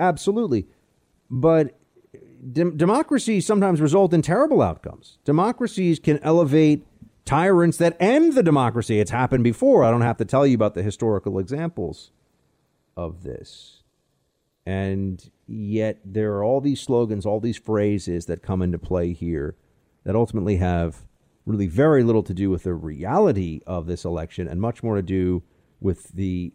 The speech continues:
effort to shape perception around what's going to feel, whichever side ends up winning, it's going to feel like a stolen election to them. I can assure you of that. Uh, the chance of me seeing a last-minute Biden come-from-behind win here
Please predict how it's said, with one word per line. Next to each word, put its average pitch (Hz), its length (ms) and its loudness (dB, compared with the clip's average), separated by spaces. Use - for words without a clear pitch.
effort 117 520 -8
to 120 100 -10
shape 117 380 -2
perception 95 800 -4
around 98 520 -2
what's 95 180 -6
going 147 260 2
to 135 100 -2
feel, 123 500 4
whichever 156 540 2
side 185 300 2
ends 151 220 2
up 127 100 2
winning, 143 380 2
it's 120 220 0
going 147 460 2
to 131 140 -4
feel 131 260 2
like 98 240 0
a 92 80 -4
stolen 90 320 -4
election 82 460 -6
to - 100 -10
them. - 300 -14
I 92 100 -10
can 85 160 -12
assure 85 300 -8
you 80 180 -8
of 58 140 -12
that. - 240 -16
Uh, 90 160 -6
the 98 140 -4
chance 165 400 0
of 131 160 4
me 135 180 4
seeing 113 720 2
a 107 160 0
last-minute 113 800 -2
Biden 110 460 0
come-from-behind 101 800 -2
win 98 180 -2
here 85 480 -4